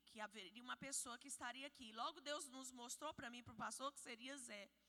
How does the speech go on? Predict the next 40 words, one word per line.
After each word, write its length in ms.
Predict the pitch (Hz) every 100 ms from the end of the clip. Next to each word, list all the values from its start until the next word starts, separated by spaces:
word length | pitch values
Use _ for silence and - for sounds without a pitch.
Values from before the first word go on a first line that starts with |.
| - - - - - - _ -
E 680 | 247 262 262 262 254 247 226
eu 120 | - 247
lembro 220 | 262 262
que 100 | 247
nesse 320 | 262 - 339 - - _
tempo 360 | 330 392 311 277 220
Deus 140 | 277 320
já 80 |
tava 200 | 320 320
trabalhando 500 | 349 349 349 320 339
no 60 | 370
meu 120 | 302
coração 520 | 285 240 226 - 208 202 -
sobre 240 | 208 214 214
isso, 140 | 202 -
sobre 340 | 226 220 233
amar 480 | 240 240 240 254 349 415 - - - - _ -
as 160 | 247
escolhas 640 | 269 - - 294 349 370 302
de 80 | 254
Deus, 320 | 254 302 294
independente 600 | 269 294 294 247 262 285
se 120 | -
fosse 340 | 247 254 277 233
eu 180 | 226 254
ou 100 | 294
não, 340 | 285 262 247
né? 180 | 214 247 - - - -
Pra 100 | -
fazer 260 | - 240 247
determinadas 680 | 240 247 247 233 226 285 -
coisas. 480 | - 226 202 175 - - - -
E 100 | 240
aí 100 | 247
eu 80 | 262
lembro 300 | 262 277 269
de 100 | 262
um 140 | 254
dia 500 | 202 233 330 311 202 - - - -
que 680 | - 247 247 247 240 226